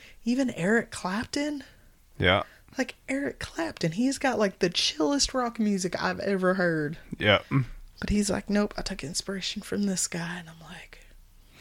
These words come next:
Speaker 2: Hmm.
Speaker 1: he was amazing.
Speaker 2: I'm gonna have to listen to some of his music now.
Speaker 1: You definitely will. There's only twenty-nine records, so it shouldn't take you too long. <laughs>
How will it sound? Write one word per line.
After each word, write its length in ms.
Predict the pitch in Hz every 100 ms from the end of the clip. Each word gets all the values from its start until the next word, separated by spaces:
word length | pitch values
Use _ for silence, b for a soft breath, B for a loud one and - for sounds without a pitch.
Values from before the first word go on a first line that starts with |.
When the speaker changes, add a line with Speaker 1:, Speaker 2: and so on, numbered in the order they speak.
| -
Speaker 2:
Hmm. 120 | 107 B B B B - - - - -
Speaker 1:
he 180 | - 202
was 140 | 190 170
amazing. 600 | 165 165 - 147 - 160 - -
Speaker 2:
I'm 80 |
gonna 140 | 110 104
have 140 | 98
to 100 | 92
listen 280 | 95 101 101
to 80 | 95
some 180 | - 90
of 120 | 87
his 120 | 92
music 400 | 95 98 95 85
now. 260 | 95 98 107 - -
Speaker 1:
You 120 | 170
definitely 400 | 190 190 196 196
will. 200 | 180 156
There's 200 | 151 156
only 180 | 165 165
twenty-nine 520 | 165 180 180 175 170
records, 460 | 156 147 - 147 147
so 120 | 143
it 100 | 135
shouldn't 340 | - 180 170 151
take 200 | 147 -
you 40 |
too 180 | - 127
long. 220 | 120 120
<laughs> 40 | 143